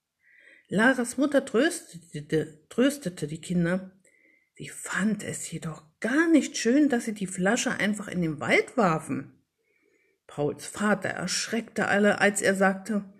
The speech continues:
„Ich habe von dem Fuchs gehört. Er ist von anderen Leuten gesehen worden. Morgen früh soll der Förster kommen und den Fuchs erschießen.“ „Erschießen?“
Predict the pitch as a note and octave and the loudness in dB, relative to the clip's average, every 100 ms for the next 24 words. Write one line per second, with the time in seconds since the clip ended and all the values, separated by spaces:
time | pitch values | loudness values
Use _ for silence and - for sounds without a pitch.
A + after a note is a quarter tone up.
0 | _ - - - D4 C#4+ A#3+ A#3+ B3+ A3+ | _ -20 -2 2 4 8 6 6 4 4
1 | G#3+ - A3 - - G#3+ B3+ D#4 F#3 - | 2 -2 -4 -4 0 6 8 8 6 2
2 | - _ _ _ _ _ - F4 F4+ - | -16 _ _ _ _ _ 6 8 8 4
3 | C#4+ A#3 - F4 F4 C#4 B3+ B3+ F4+ F#4 | 2 4 6 8 8 8 8 8 6 8
4 | D4 A3 E3 E3 D#3+ D3+ C#3 A#2+ B2+ - | 8 8 4 0 0 0 -2 -4 -10 -14
5 | _ _ _ - A3 C4 D#4 F#4 C4+ - | _ _ _ 6 10 12 12 10 8 4
6 | - A#3+ D#4 D#4+ G3+ F3 D#3 - A#3+ - | 0 4 4 6 4 4 2 4 4 4
7 | - B3+ A#3+ A3+ A3+ G#3+ - _ _ F3+ | -2 -2 2 4 4 0 -10 _ _ -2
8 | F#3 F3+ F3 A3+ A3+ - F3 F3+ - E3 | 2 0 2 0 0 -2 -2 -2 -2 -4
9 | - - - _ _ _ _ _ _ _ | -6 -10 -14 _ _ _ _ _ _ _
10 | _ - _ E4 F4+ - - C4+ C#4 F#4+ | _ -20 _ 4 6 6 8 12 12 12
11 | - | 10